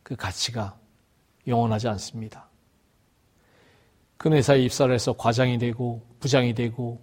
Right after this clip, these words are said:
이사가 되고 사장, 회장으로 승진하는 것은 기쁨과 성취감이 있지만 그 가치가 영원하지 않습니다.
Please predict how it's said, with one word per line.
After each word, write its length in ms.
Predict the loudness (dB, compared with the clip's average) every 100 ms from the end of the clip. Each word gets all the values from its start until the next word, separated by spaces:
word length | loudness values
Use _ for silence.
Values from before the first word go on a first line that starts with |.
| _
이사가 340 | -4 2 4 4
되고 460 | 0 -2 -6 -8
사장, 380 | -4 0 2 2
회장으로 400 | 2 2 2 2
승진하는 500 | 0 0 0 0 2
것은 320 | 0 2 0 -2 -12 -8
기쁨과 420 | 0 0 2 4 4
성취감이 600 | 6 2 4 4 6 4
있지만 340 | -2 -4 -2
그 140 | 2 2
가치가 640 | 2 -2 0 0 0 0 -8 _
영원하지 420 | 0 2 2 2 0
않습니다. 600 | -2 -6 -8 -12 -16